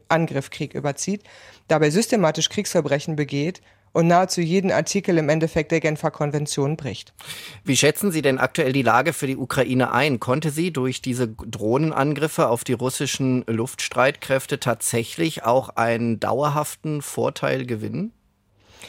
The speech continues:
Speaker 1: Davon würde ich nicht sprechen, denn die Angriffe auf die russischen Luftstreitkräfte sind zwar militärisch sinnvoll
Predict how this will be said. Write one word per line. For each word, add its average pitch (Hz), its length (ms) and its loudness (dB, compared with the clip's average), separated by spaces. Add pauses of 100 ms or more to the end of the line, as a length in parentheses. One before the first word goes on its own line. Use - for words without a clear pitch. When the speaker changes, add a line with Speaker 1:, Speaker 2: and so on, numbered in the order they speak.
(380)
Speaker 1:
Davon 180 280 4
würde 170 200 4
ich 147 160 0
nicht 156 240 0
sprechen, 147 640 -2
denn 151 340 2 (380)
die 160 400 0 (120)
Angriffe 185 880 2
auf 160 200 -2
die 165 100 -2
russischen 160 520 0
Luftstreitkräfte - 1300 -2
sind 151 160 -2
zwar 165 120 2
militärisch 156 560 2
sinnvoll 220 640 0